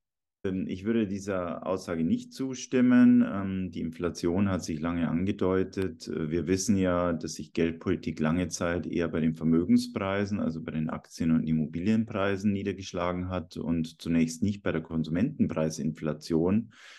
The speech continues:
Ähm, allerdings gab's warnende Stimmen, die schon lange, ähm, argumentiert haben, dass auf die Vermögenspreisinflation auch Konsumentenpreisinflation, äh, folgen wird. Ähm, das hat sich dann, äh, im Jahr zweitausendeinundzwanzig auch schon angedeutet,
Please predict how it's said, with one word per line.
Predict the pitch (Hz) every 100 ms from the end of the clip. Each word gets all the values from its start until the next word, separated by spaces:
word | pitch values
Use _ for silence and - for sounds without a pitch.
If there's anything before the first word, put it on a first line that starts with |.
| - - _
Ähm, | 92 95 95 95 -
allerdings | 90 101 95 101 104 - -
gab's | 98 90 92 - -
warnende | 90 90 95 92 85 82
Stimmen, | - 95 95 104 101
die | 92
schon | 85 87
lange, | 82 82 95 95 95 92 90 -
ähm, | 78 82 82 80
argumentiert | 80 85 85 82 - 95 95
haben, | 95 90 87 87
dass | 80 80
auf | 76
die | 80
Vermögenspreisinflation | 78 82 80 90 120 - 101 92 - 92 85 90 - 98 90 87
auch | 80 80
Konsumentenpreisinflation, | 87 80 82 85 - 107 95 90 - _ - - - _ - 82 92 82 - 92 90 90 80
äh, | 82 82
folgen | - 87 104 110 107
wird. | 113 113 - - _ _ _ _ _
Ähm, | 95 95
das | 85 80
hat | 92 90
sich | - 101 -
dann, | 98 95 92 92
äh, | - 85 82
im | 85 82
Jahr | 85 85 90
zweitausendeinundzwanzig | - 85 82 80 82 78 80 98 98 90 87 82 82 80
auch | 82
schon | - 80
angedeutet, | 78 90 107 95 95 95 - 98 -